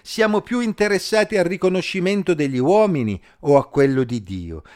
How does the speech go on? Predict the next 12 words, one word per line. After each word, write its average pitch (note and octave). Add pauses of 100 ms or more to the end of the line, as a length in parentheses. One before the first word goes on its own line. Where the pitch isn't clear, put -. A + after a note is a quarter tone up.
Siamo F#3+
di F#3
coloro G3
che D#3+
danno D#3+
a D#3
Dio F3
il D#3
superfluo G3
della A2
loro A2
vita A2+